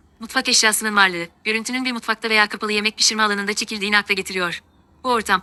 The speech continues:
taze pişmiş yemek kokusu ve tıngırdayan mutfak eşyalarının sesiyle mutfak atmosferini çağrıştırabilir. İnsanların bir araya toplanıp birlikte yemek hazırlaması bir sıcaklık ve evsizlik duygusu getirebilir.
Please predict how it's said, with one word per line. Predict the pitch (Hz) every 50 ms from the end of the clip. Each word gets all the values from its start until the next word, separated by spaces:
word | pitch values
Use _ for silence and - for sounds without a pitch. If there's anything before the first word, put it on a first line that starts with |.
| - _ -
taze | - 233 220 214 233
pişmiş | - - - 262 247 -
yemek | 247 233 226 -
kokusu | - 214 - - - 208
ve | 202 196
tıngırdayan | - 233 220 220 208 208 214 214 214
mutfak | 220 208 - 233 -
eşyalarının | 233 208 - 214 202 202 196 196 202
sesiyle | 196 - 220 - 233 226 233
mutfak | 226 226 - - 220 214
atmosferini | 208 - 202 196 - 202 196 190 190
çağrıştırabilir. | 202 196 185 180 - - 196 185 180 175 170 160 - - _ _ _ _ _ _ _ -
İnsanların | 220 214 - 240 233 233 233 262 262
bir | 247 226
araya | 208 208 208 208
toplanıp | - 214 208 220 208 208 -
birlikte | 220 214 202 202 - 233
yemek | 226 214 220 220 -
hazırlaması | 214 202 202 196 190 190 190 - 196
bir | 208
sıcaklık | 208 - - 208 208 - 240 - 233
ve | 226
evsizlik | 226 220 - 208 196 220 -
duygusu | 220 208 190 - - 190
getirebilir. | 190 - 196 190 180 175 175 170 - -